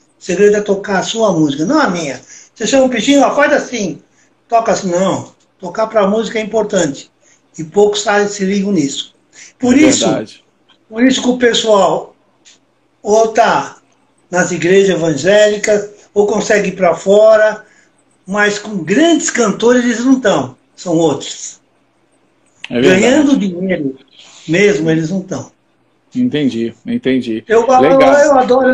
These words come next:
Speaker 1: eu nem sei o nome dele. Eu adoro o baixista que tá, tá tocando lá no The Voice.
Speaker 2: No The Voice?
Speaker 1: É.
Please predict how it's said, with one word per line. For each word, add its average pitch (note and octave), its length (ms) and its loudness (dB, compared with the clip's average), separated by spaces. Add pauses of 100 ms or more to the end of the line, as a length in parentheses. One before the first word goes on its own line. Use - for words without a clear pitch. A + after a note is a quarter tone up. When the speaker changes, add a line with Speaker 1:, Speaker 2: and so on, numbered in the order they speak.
(180)
Speaker 1:
eu D4 160 2
nem D#4 160 4
sei C#4 180 0
o C4 80 4
nome B3+ 260 4
dele. D3 500 -2 (520)
Eu G#3+ 140 2
adoro B3+ 360 2
o A#3 40 0
baixista G3+ 560 -2
que F#3+ 120 -8
tá, F3+ 520 -2 (840)
tá F3 140 -4
tocando G3+ 440 -2
lá F#3 160 2
no E3+ 220 -2
The D#3 120 0
Voice. C3+ 580 -4 (1200)
Speaker 2:
No C#3 180 -8
The B2+ 120 -2
Voice? C3 560 -2
Speaker 1:
É. G2+ 140 -12